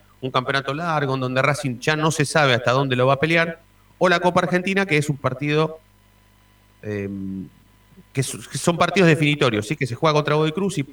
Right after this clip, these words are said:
si pasa Racing, juega contra Tigre, y así semifinal hasta la final, ¿sí? Así que eso lo estamos consultando hoy al once treinta y dos treinta y dos veintidós sesenta y seis, y lo vamos a hablar con quienes hoy van a compartir la mesa de la noche de Racing, que aprovechamos para presentar oficialmente.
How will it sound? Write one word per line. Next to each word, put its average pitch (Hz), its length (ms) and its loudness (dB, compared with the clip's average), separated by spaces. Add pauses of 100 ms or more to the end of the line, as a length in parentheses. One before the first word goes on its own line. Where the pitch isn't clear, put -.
si - 160 -10
pasa 147 240 0
Racing, 147 220 -4
juega 135 180 0
contra 139 240 0
Tigre, 180 280 0
y 135 40 2
así 156 380 -4 (360)
semifinal 143 540 0
hasta 147 160 0
la 104 80 2
final, 92 320 -6
¿sí? 135 160 -8 (400)
Así 147 180 -2
que 175 100 0
eso 160 120 0
lo 151 60 4
estamos 147 260 2
consultando 135 460 0
hoy 139 80 2
al 127 80 0
once 131 200 0
treinta 107 220 -4
y 113 60 0
dos 117 100 0
treinta 107 220 -4
y 110 40 0
dos 120 100 2
veintidós 135 280 0
sesenta 151 220 -2
y - 20 0
seis, 180 160 4
y 160 40 4
lo 131 100 4
vamos 123 260 -4
a - 20 -4
hablar 123 360 -2 (640)
con 110 880 -2 (260)
quienes 123 300 2
hoy 143 140 6
van 127 160 4
a 120 60 0
compartir 113 380 -2
la 113 80 2
mesa 120 240 0
de 104 60 0
la 107 100 0
noche 110 220 -2
de 98 40 0
Racing, - 240 -8
que 127 100 0
aprovechamos 143 500 4
para 120 160 4
presentar 127 340 -2
oficialmente. 160 600 -2